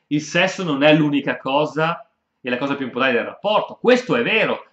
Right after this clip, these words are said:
ma tu non puoi dire che il sesso non è la cosa più importante dicendo: "Siate casti", perché pure io dico da anni che il sesso non deve essere la cosa più importante,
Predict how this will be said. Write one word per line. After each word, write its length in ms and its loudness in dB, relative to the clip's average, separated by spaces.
ma 100 -14
tu 140 -2
non 200 0
puoi 240 2
dire 300 0
che 100 -4
il 80 0
sesso 560 -4
non 120 -8
è 40 -4
la 100 -2
cosa 180 -6
più 120 -8
importante 640 -2
dicendo: 420 -4
"Siate 260 -2
casti", 440 -4
perché 600 0
pure 240 2
io 240 4
dico 220 -2
da 220 6
anni 320 -2
che 80 -6
il 80 -4
sesso 360 -6
non 160 -10
deve 140 -6
essere 180 -8
la 60 -8
cosa 100 -8
più 100 -8
importante, 800 -8